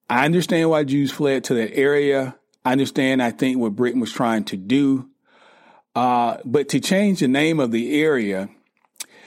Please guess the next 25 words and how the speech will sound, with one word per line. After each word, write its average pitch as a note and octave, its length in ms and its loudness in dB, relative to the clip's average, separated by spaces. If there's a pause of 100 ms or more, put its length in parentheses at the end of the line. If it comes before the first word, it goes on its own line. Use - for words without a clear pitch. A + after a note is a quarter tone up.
(340)
yeah, A3 300 2
I G3 120 2
could G3 180 0
see A3+ 160 2
why F#3+ 180 2
they F3+ 140 2
would D#3 160 0
get D3 160 0
a C#3+ 60 2
little C#3 360 0
upset. - 540 -4 (480)
Um, B2+ 680 0
neighboring D#3 680 2
Arab C3+ 340 0
countries C#3+ 520 -2
also C3+ 520 0
form C#3 380 -2
a B2 40 -4
coalition C3 800 0
with A#2+ 380 -2
the A2+ 100 0
Palestinian, A#2+ 1040 0 (500)
uh, A#2+ 200 0
factions A#2+ 680 -2
there. G#2+ 320 -6